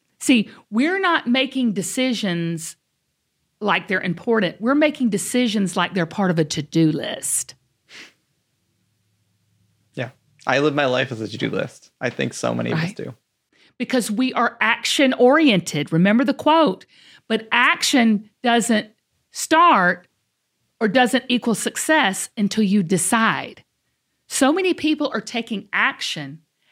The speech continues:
Speaker 1: and have never made the decision of what they really want. See, I decided, you know what? I do want to look better. I do want to feel healthier. I do want to have more energy. And writing it down every day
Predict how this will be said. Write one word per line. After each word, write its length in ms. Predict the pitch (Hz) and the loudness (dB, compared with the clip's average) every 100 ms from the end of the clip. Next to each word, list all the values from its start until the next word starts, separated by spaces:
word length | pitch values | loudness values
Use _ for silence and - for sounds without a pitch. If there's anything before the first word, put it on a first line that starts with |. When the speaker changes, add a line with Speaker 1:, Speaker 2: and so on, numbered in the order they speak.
| _ | _
Speaker 1:
and 120 | 220 | -6
have 200 | 180 208 | -2 0
never 260 | 202 214 208 | 2 2 4
made 240 | 208 202 | 4 2
the 60 | 180 | 0
decision 680 | 170 185 - 214 220 214 185 | -2 -2 2 2 4 4 2
of 160 | 175 | 0
what 160 | 196 185 | -6 0
they 120 | 175 | 0
really 280 | 170 180 156 | 2 0 0
want. 560 | 160 175 147 120 - - _ _ _ _ _ _ _ | 0 0 -2 -6 -20 -20 _ _ _ _ _ _ _
See, 200 | - 220 | -2 0
I 200 | 233 262 | 2 2
decided, 640 | 294 269 302 277 262 247 - _ _ _ | 2 -2 0 0 0 -4 -6 _ _ _
you 60 | |
know 80 | 294 | -4
what? 140 | 311 311 | -2 -2
I 80 | |
do 420 | 294 269 269 262 254 208 | -4 -2 0 0 -2 -2
want 280 | 202 - - | -2 -2 -4
to 160 | 220 | -4
look 360 | 180 180 180 - _ | 0 0 -2 -10 _
better. 480 | 180 170 151 143 - _ | -4 -2 -2 -4 -10 _
I 80 | - | -8
do 420 | 185 202 247 247 240 | -8 -2 -2 -2 -4
want 320 | 214 196 - | -6 -6 -8
to 120 | - | -14
feel 360 | - 220 190 180 | -10 -4 -2 -2
healthier. 600 | - 165 - - - - _ - - - | -4 -6 -6 -8 -8 -10 _ -20 -16 -6
I 60 | |
do 440 | 208 180 240 254 254 | -6 0 0 0 -2
want 400 | 202 202 208 - | -4 -4 -4 -6
to 80 | 202 | -10
have 300 | 147 185 175 | -6 -6 -4
more 160 | 175 - | -6 -4
energy. 540 | 185 151 - - - _ _ - - _ - | -4 -4 -6 -10 -12 _ _ -20 -20 _ 0
And 260 | 202 196 - | 0 0 0
writing 400 | 202 254 311 269 | 0 2 2 0
it 140 | 160 | 0
down 320 | 196 269 320 294 | 0 2 2 0
every 300 | 202 180 180 | -2 -2 -2
day 560 | 175 147 139 143 160 | -2 -2 -4 -6 -10